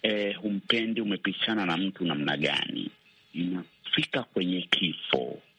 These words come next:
sote tunakuwa pamoja. Hata kama ni majirani, mmekaa, mmegombana na jirani yako, lakini msiba ukitokea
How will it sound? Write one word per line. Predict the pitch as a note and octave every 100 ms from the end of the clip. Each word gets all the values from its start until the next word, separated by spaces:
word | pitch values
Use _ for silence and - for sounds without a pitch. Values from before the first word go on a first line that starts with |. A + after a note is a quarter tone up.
| _ - -
sote | A2 G2 - D#2
tunakuwa | - D2+ - D#2
pamoja. | D2 C2+ C2 B1 - - - - _ _ -
Hata | - G3 G3
kama | G3 G2
ni |
majirani, | D#2+ D#2 D#2+ F2 F#2 D#2+ D2+
mmekaa, | C#2+ C#2 - F2 D#2 D2+
mmegombana | D2+ D2 D2 D#2 D#2+ E2+ E2
na | D2+ C#2+
jirani | C#2+ C#2+ D#2
yako, | F2 - D#2
lakini | - F#2
msiba | D#2 - G2 C2+
ukitokea | - - D2 - F#2 C#2